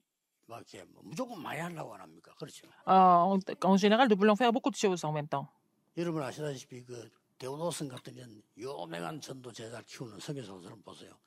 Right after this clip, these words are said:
Speaker 1: 대성공을 했는데 몇 년 만에 제자를 몇 명 키웠냐? 두 명 키웠어요.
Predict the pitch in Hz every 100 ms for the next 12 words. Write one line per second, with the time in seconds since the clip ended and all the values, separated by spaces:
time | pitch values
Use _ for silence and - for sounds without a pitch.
0 | _ _ _ _ _ _ _ _ - 104
1 | 143 240 240 233 240 196 170 175 151 135
2 | 156 156 127 190 208 214 202 165 165 156
3 | 127 156 151 151 170 175 156 147 117 98
4 | - _ _ _ - 131 131 117 - -